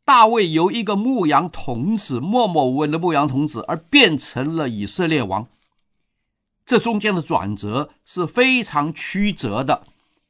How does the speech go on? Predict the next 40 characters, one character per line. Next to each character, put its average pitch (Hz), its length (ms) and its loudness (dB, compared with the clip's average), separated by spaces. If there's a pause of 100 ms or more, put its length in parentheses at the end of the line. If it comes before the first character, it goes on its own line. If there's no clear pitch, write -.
(480)
我 127 120 -6
们 160 100 -2
在 170 140 2
这 170 180 -4
里 104 240 -6 (180)
没 165 200 2
办 165 120 2
法 156 120 0
仔 104 320 -8
细 135 340 -8 (380)
来 117 160 -6
讲， 120 180 -6
因 135 60 -2
为 143 80 -2
他 151 100 -4
故 156 220 -8
事 131 160 -8
很 104 320 -6
长 131 440 2 (460)
啊， 156 240 6
而 170 140 2
且 139 120 -2
又 190 160 2
很 104 240 -4
曲 - 300 -6
折， 120 380 -6 (320)
所 147 200 -2
以 110 300 -4
没 180 100 2
办 190 80 4
法 170 120 4
讲。 - 240 -8 (260)
但 170 140 2
是 160 40 -6
这 196 120 -2
故 220 240 -6
事 180 180 -6
代 185 220 4
表 127 200 0
着 147 280 2